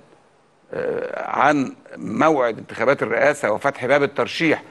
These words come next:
حتى إعلان النتيجة اللي هيتم اليوم. كل ده بيتم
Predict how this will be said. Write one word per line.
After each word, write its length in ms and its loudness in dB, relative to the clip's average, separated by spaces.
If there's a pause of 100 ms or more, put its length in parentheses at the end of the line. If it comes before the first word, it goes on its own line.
(260)
حتى 560 0
إعلان 380 2 (100)
النتيجة 560 -4 (240)
اللي 180 -2
هيتم 480 2
اليوم. 400 8 (720)
كل 160 0
ده 100 6
بيتم 480 2